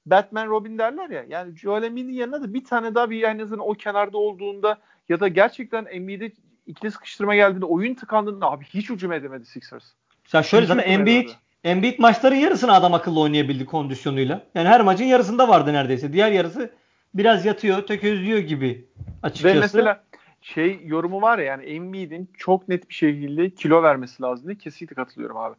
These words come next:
Speaker 1: Çünkü, e, her geçen yıl ki yaşı çok genç,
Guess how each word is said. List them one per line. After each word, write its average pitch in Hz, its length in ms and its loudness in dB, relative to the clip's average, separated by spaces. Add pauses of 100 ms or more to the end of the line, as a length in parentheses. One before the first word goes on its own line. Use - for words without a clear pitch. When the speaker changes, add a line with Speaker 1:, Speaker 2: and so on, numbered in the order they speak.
(360)
Speaker 1:
Çünkü, 214 400 0 (260)
e, 143 60 -4 (420)
her 160 240 4
geçen 208 380 -6
yıl 196 300 -8 (120)
ki 170 260 -10
yaşı 143 260 -8
çok 185 260 -10
genç, 165 360 -14